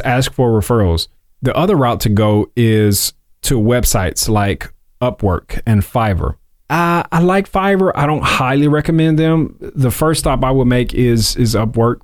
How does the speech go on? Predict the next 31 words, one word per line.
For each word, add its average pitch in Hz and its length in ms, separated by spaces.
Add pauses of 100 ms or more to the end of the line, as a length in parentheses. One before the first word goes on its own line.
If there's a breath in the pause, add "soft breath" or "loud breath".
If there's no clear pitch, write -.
but, 110 280
um, 107 560 (320)
Fiverr, 143 540
you, 139 140
you 131 180
can 160 100
get 151 120
a 151 40
website 123 420
from 104 100
Fiverr. 98 340
I've 123 200
never 127 520
done 127 300
Fiverr. 127 440
I've 107 180
never 113 320 (100)
purchased 120 360
a 117 40
website 120 440
from 123 180
there. 123 180
I've 113 120
purchased 104 380
other 107 180
stuff, 98 320
but 92 120
not, 98 260 (340)
uh, 90 380
a - 60
website. 92 500